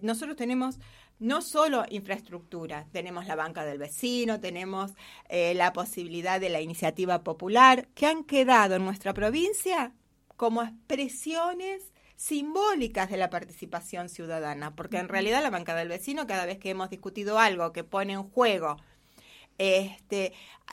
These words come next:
Speaker 1: la, la propuesta pone en juego alguno de los intereses económicos que de, de los ma-, de los que manejan muchas de las decisiones de nuestra ciudad, no se han tenido en cuenta. Por ejemplo, ponía yo antes el ejemplo, eh,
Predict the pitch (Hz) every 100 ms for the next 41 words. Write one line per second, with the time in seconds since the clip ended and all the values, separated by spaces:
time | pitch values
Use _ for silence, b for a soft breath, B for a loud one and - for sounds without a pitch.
0 | 196 208 208 - 214 214 220 220 269 254
1 | 196 214 214 220 269 254 196 202 233 226
2 | 220 214 208 190 214 214 - 202 214 226
3 | 247 190 - 170 170 - - _ _ -
4 | 185 180 180 175 - _ _ _ _ -
5 | 180 196 185 190 190 190 190 202 214 208
6 | - 196 180 175 190 175 190 233 240 220
7 | 196 196 B B B _ - 220 285 262
8 | 226 208 190 190 180 180 202 190 185 185
9 | - 190 214 359 427 196 156 165 151 143
10 | 147 311 254 160 170 - 165 151 - 214
11 | 240 254 - - - 160 170 180 - 165
12 | 175 190 196 196 160 156 160 185 180 185
13 | 190 202 214 B B B B 180 165 156
14 | 156 147 143